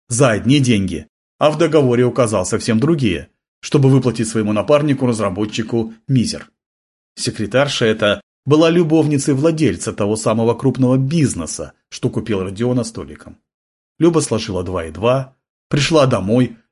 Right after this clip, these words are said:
и устроила благоверному разнос. «Тряпка» и «мямля»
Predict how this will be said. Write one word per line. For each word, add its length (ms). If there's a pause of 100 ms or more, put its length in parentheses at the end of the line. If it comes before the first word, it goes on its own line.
и 80
устроила 500
благоверному 760
разнос. 500 (600)
«Тряпка» 440
и 280
«мямля» 720